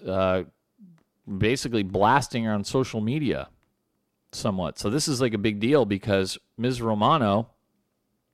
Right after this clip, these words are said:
was kidnapped in November twenty eighteen in the Kenyan city of Chakama. And they said she had been abducted by a gang affiliated with the militant group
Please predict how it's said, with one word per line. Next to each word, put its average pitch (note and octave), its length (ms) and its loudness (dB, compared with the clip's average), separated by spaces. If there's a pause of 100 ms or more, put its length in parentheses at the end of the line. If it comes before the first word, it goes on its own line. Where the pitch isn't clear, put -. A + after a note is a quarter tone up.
(260)
was A2 220 -6
kidnapped C3+ 680 0
in A2 80 -4
November A2 420 -2
twenty B2 320 -4
eighteen A#2+ 500 -4
in G2+ 160 -6
the G2+ 80 -2
Kenyan C#3+ 560 -4
city C3 420 -2
of G2+ 320 -2
Chakama. A#2 720 -4 (1800)
And C3 440 4
they B2 200 4
said D#3 420 2
she C3 380 -6
had B2 260 2
been B2+ 120 0
abducted A2 480 0
by G#2+ 140 4
a G#2+ 100 2
gang G#2 460 -2
affiliated A2 680 -2
with G2+ 340 0
the G2+ 320 -4
militant A2 500 -4
group G2 260 -6